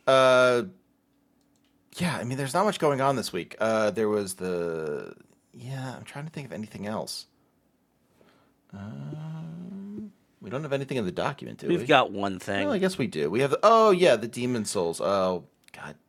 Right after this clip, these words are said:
Speaker 1: Can we not do the easy mode <laughs> thing? I'm just so sick of this
Speaker 2: Yeah, well,
Speaker 1: conversation.
Speaker 2: it's happening. Um, Demon Souls, uh, Blue Point Games is, um, lead dev, I believe,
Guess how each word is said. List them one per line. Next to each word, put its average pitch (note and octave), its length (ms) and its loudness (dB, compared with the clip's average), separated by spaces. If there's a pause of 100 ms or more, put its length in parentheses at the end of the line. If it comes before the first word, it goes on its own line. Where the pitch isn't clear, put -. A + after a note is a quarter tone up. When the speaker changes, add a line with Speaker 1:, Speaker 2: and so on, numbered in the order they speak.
(100)
Speaker 1:
Can D3+ 140 -10
we A3+ 80 -8
not G#2+ 280 -2
do G#2+ 100 -8
the F#2 120 -10
easy F#2 280 -8
mode G2 300 0
<laughs> - 0 -
thing? D#3+ 260 -2 (140)
I'm F3+ 100 -2
just - 200 -8
so D#3 140 2
sick F#2+ 320 -4
of E2+ 100 -8
this F#2+ 140 -10
Speaker 2:
Yeah, B2 260 2
well, G#2 40 -2
Speaker 1:
conversation. A2 420 -2
Speaker 2:
it's B2 160 0
happening. A2+ 500 2 (360)
Um, A#2+ 580 6
Demon C#3+ 340 2
Souls, A#2+ 680 4 (500)
uh, G2+ 680 4 (300)
Blue B2+ 200 2
Point A#2 320 0
Games A2+ 440 0
is, G2 260 -4
um, E2+ 540 -4 (1400)
lead A2+ 280 -2
dev, F#2+ 240 0
I F2 100 0
believe, D2+ 500 -12